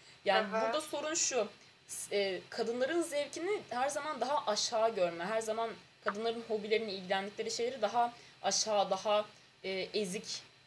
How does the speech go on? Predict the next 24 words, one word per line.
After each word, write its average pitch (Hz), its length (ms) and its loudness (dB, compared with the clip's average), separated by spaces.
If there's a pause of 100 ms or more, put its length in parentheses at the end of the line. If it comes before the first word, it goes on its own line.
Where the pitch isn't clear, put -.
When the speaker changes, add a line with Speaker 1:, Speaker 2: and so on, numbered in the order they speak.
(100)
Speaker 1:
e, 175 180 -8
bulmak. 170 540 -4 (340)
Barbie 233 320 8
de 262 40 4
onlardan 233 480 2
birisi. 330 240 -6
Çünkü 240 220 -6
Barbie 233 340 4
Speaker 2:
Aha. 269 60 0
Speaker 1:
genel 247 140 -4
olarak 240 280 -2
kız - 180 -8
çocukların 285 420 -4
oynadığı 180 440 -2
bir 175 80 -6
figürdü. 170 500 -8
Hatta 349 360 0 (380)
queerlerin 254 520 4
de 311 100 -2
diyebiliriz. 247 400 -4
Genelde 208 320 0
cishet - 360 -4
erkek 214 380 0
çocuklarına 214 580 -4